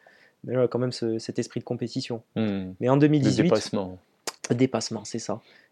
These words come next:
Speaker 1: Et en deux mille dix-huit, euh... donc je rencontre Mika.
Speaker 2: Alors,
Speaker 1: Euh,
Speaker 2: Mika, c'est, euh,
Speaker 1: Grégoire, le président et entraîneur du G F C Athlétisme.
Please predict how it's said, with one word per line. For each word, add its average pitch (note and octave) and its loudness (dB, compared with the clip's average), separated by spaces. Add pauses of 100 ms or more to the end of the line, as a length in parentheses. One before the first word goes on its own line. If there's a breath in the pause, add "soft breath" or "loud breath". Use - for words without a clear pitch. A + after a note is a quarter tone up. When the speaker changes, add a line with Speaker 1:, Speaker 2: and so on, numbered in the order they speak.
Speaker 1:
Et B2+ -2
en B2 0
deux B2 4
mille C3 2
dix-huit, B2 -2
euh... A2+ 4
donc A#2+ -8
je - -8
rencontre C#3 -4
Mika. C#3+ 0 (260)
Speaker 2:
Alors, G#2+ 2
Speaker 1:
Euh, C3+ 8
Speaker 2:
Mika, C3 12
c'est, G#2 4
euh, G2+ 4
Speaker 1:
Grégoire, C#3 8
le C#3 10
président F3+ 6
et E3+ 8
entraîneur D#3 4
du D#3+ 2
G C#3+ 6
F D3 4
C - 0
Athlétisme. - -2